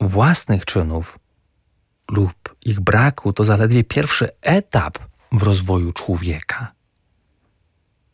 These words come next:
Pan Jezus wskazuje nam drogę doskonalszą.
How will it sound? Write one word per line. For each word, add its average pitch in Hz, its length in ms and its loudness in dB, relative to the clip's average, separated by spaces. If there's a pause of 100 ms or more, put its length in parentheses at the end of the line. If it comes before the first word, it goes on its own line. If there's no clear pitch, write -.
(800)
Pan - 140 0
Jezus 131 300 2 (920)
wskazuje 107 540 2
nam 113 280 4 (440)
drogę 107 460 2
doskonalszą. 113 1400 2